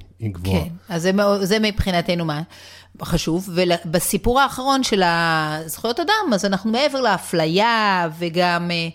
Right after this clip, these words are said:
Speaker 2: לבדוק שאין העסקה פוגענית, אז אנחנו גם מעניין אותנו נושא של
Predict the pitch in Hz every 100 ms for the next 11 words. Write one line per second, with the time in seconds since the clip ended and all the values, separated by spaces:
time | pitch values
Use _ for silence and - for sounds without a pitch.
0 | - - - - 175 156 180 196 - 202
1 | 185 170 - 185 180 - 180 185 170 170
2 | 165 175 156 170 180 254 247 233 - -
3 | - - - - 170 190 202 220 196 196
4 | 190 202 208 214 220 220 220 233 226